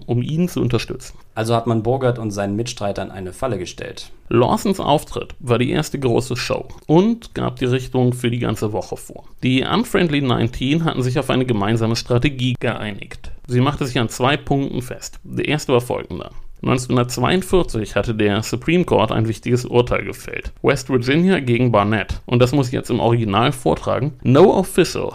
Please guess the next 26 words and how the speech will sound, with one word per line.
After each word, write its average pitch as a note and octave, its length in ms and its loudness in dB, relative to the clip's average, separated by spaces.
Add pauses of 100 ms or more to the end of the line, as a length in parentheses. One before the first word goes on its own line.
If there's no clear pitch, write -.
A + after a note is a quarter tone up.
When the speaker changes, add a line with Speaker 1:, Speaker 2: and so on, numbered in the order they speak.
Speaker 1:
high F#3 280 4
or G3 160 2
petty, - 480 -4
can A#2 280 0
prescribe A#2+ 760 2
what C3 280 2
shall B2+ 240 4
be A#2 180 -2
orthodox C#3 680 0
in A2+ 260 2
politics, - 680 2
nationalism, A#2+ 800 4
religion C#3 640 2
or - 260 0
other F#3 400 2
matters B2+ 560 -2
of - 140 -4
opinion C#3 560 2
or A2+ 140 2
force - 400 0 (180)
citizens G#2+ 540 0
to B2+ 100 -2
confess B2 640 -2
by F#2+ 180 0
word C#3 540 6
or G#2 180 -2